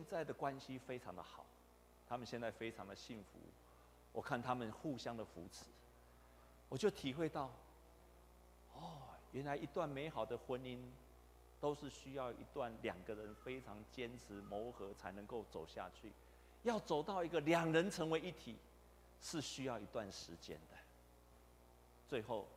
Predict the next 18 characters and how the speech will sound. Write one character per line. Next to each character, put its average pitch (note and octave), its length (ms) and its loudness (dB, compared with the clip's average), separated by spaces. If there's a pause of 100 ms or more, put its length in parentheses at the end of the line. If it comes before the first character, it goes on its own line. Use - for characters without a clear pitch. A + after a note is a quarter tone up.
(1200)
我 G#2 80 6
非 C3 180 8
常 A#2 180 0
感 F2 220 -4
谢 G#2 240 -4
神， - 240 -12 (1400)
当 B2+ 160 10
他 C3+ 140 6
们 C3+ 100 2
两 A#2 140 6
个 A#2+ 100 4
在 C3 160 4
非 C#3+ 220 2
常 C3 180 0
辛 D3+ 300 -4
苦 A#2+ 160 -6
的 A2 100 -2
相 C3 240 -4